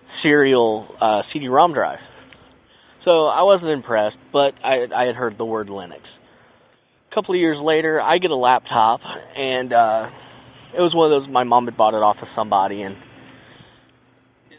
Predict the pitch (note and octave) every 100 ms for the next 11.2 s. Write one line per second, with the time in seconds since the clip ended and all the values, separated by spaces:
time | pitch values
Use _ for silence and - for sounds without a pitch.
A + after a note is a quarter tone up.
0 | F#3 F#3 - _ G#3 A3 F#3 - F3+ C3+
1 | C3 C3 C3 C3 B2+ B2+ A#2+ A2+ A2 G#2
2 | G#2+ G2+ G2 - - - B2 A#2 A2 A2
3 | - - - - - - _ _ _ _
4 | _ _ - - - A3+ G3 E3 D3+ C#3+
5 | A#2 B2 C3 B2+ C3+ - - - - -
6 | - - F3+ D#3+ D3 E3+ E3 D#3+ E3 -
7 | D3 D3+ D3 C#3 C3+ C#3 D#3 C#3 C3+ C3
8 | C3 C3 C#3 F#2+ - - - B2+ B2+ -
9 | _ _ _ _ _ _ _ - C#3+ C#3+
10 | C3 B2 B2+ A2 A#2 - A#2 A2 G#2 A#2
11 | C#3+